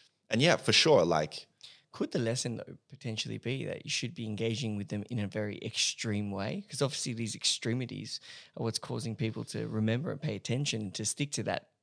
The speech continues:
Speaker 2: to that storyline. So maybe as a brand, you should be being a bit more extreme.
Speaker 1: Well, but that's dangerous in itself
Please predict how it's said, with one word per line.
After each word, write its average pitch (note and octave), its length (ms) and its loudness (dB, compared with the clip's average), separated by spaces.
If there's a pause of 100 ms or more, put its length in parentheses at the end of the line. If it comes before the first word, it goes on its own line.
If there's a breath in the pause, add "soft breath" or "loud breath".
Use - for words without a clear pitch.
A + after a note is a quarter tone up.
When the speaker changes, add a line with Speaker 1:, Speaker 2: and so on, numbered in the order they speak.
(140)
Speaker 2:
to - 80 -8
that - 160 0
storyline. - 640 -2
So - 80 -6
maybe D3+ 220 4
as A2 100 2
a G#2+ 40 -2
brand, A#2+ 340 6
you G2+ 40 -2
should G2+ 200 0
be A#2+ 100 -4
being A#2 240 -2
a A2 40 -6
bit A2 140 -8
more G#2+ 180 -6
extreme. - 580 0 (580)
Speaker 1:
Well, B2+ 280 10
but G#2+ 180 4
that's A2 180 6
dangerous G2 400 4
in F#2+ 80 0
itself - 480 0